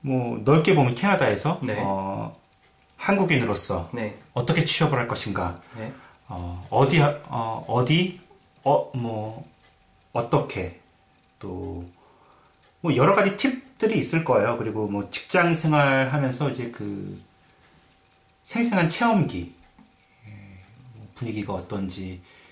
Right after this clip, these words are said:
Speaker 1: 한국하고는 또 어떤 차이가 있는지, 이제 이런, 어, 어떻게 보면 흥미로우면서도 또 어떻게 보면, 어,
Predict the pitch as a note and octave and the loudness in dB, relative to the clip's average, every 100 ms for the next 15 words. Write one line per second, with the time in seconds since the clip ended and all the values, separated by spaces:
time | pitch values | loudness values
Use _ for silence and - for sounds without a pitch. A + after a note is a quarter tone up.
0 | _ - F#3 E3+ - A2+ A2 G#2+ G2 F2 | _ -6 -2 -2 0 -2 -4 -4 -4 -4
1 | - C#3 - C#3 B2+ G2 F2+ F2 F2 E2+ | 0 0 2 0 2 0 -2 -4 -6 -10
2 | G#2 A#2 - D#3+ D3 G#2 F#2 F2 - _ | -8 -6 0 4 4 4 0 -8 -20 _
3 | - - - - - - - _ - G2+ | -20 -20 -20 -20 -20 -20 -20 _ -14 -12
4 | G#2 A#2 C3+ - - _ _ _ _ C#3 | -12 -14 -18 -18 -20 _ _ _ _ -4
5 | C#3+ A3+ G3+ F#3 F#3 F3 E3+ - - _ | -2 -2 0 2 2 0 -2 -6 -18 _
6 | _ _ _ _ - A3+ A3+ F#3+ C#3+ A#2 | _ _ _ _ -6 0 4 6 4 2
7 | A#2+ C3 F#3+ - F3 C3 - B2+ A2+ F#2+ | 0 0 0 2 4 4 2 0 0 -2
8 | F2+ F2+ A2 F#2 F#2 F#2+ | -4 -6 -8 -10 -8 -10